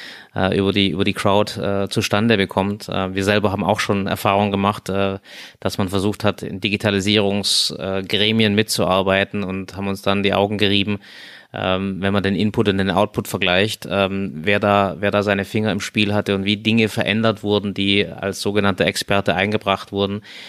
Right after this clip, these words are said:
Das ist auch so super intransparent, ähm, was dann quasi mit dem passiert, was du als Experte einbringst. Also die Lust, sich da zu beteiligen, die ist, äh, sehr reduziert.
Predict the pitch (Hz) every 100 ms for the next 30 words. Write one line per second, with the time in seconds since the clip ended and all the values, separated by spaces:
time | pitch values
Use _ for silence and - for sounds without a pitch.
0 | - - 98 107 104 101 - 107 - 123
1 | 127 120 113 127 - 95 - 98 92 95
2 | 113 - 95 98 98 95 95 101 - 104
3 | 101 - 104 101 104 98 101 104 117 107
4 | - 104 98 101 87 90 - - 101 95
5 | 90 92 104 101 95 - 92 95 92 -
6 | - - 104 104 123 - - - 110 -
7 | 107 101 104 101 98 104 113 110 95 90
8 | 101 - 80 95 98 92 92 85 90 101
9 | 117 110 107 104 - 107 95 110